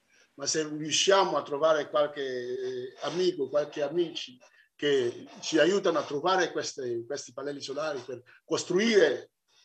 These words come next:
una, una, i pannelli solari che usiamo sul nostro, sui nostri campus, quindi sarebbe un passo molto, molto avanti.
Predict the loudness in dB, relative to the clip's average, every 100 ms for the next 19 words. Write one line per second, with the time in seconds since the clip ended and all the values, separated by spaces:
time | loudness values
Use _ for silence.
0 | _ -16 -6 0 2 2 0 -2 -2 -2
1 | -8 -16 _ _ _ _ -4 2 4 8
2 | 8 8 4 4 6 6 4 -2 -6 -6
3 | -12 _ _ _ _ _ _ _ _ -14
4 | -4 2 6 6 6 2 0 -4 -2 -4
5 | -4 -6 -2 -2 -2 -2 2 2 0 -14
6 | -18 -20 _ _ _ -6 -4 -4 -2 -2
7 | 0 -2 0 0 0 -2 -6 -12 -12 -2
8 | -2 -2 -4 -6 -6 -6 -8 -10 -14